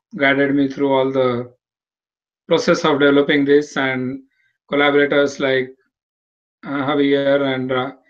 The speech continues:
Rob Guralnik, Scott Chamberlain, who helped me with these tools. A lot of feedback in early stages I received from the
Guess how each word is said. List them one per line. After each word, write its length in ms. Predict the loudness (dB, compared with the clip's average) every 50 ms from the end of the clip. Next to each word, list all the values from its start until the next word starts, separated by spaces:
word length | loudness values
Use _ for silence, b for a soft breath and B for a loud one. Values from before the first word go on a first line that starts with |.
| b b b b b _ -6
Rob 220 | -4 -2 -2 -2
Guralnik, 600 | -2 0 0 2 2 2 0 0 0 -2 -2 -6 -10 -20 _ _ _ _ _ _ _ _ _ _ _ _ _ _ _
Scott 340 | _ -14 -6 -4 -4 -4 -2
Chamberlain, 500 | -2 -2 -2 0 0 0 0 0 0 2
who 120 | 2 2 2
helped 280 | 2 2 0 0 0
me 280 | -2 -2 -2 -2 -4 -6 -10 _ _ _ _ _ _ _ _ _ _ _ _ _ _ _ _ _ _ _ -8
with 80 | -2
these 260 | 0 0 0 0 -2
tools. 600 | -4 -4 -2 -2 -2 -4 -4 -8 -12 -18 -20 -20 _ _ _ -10
A 180 | -6 -4 -4 -2
lot 300 | 0 2 2 2 4 2
of 120 | 0 0
feedback 500 | 0 0 0 0 2 2 2 2 2 0 -4 -10 -18 _ _ _ _ _ _ _ _ _ _ _ _ _ _ -8
in 140 | -6 -4
early 280 | -2 -2 0 0 0 -2
stages 420 | -2 -2 -2 -2 0 -2 -2 -2
I 80 | -2 -2
received 380 | -2 -4 -4 -4 -6 -8 -8 -8
from 220 | -8 -8 -8 -6
the 200 | -8 -10 -10 -14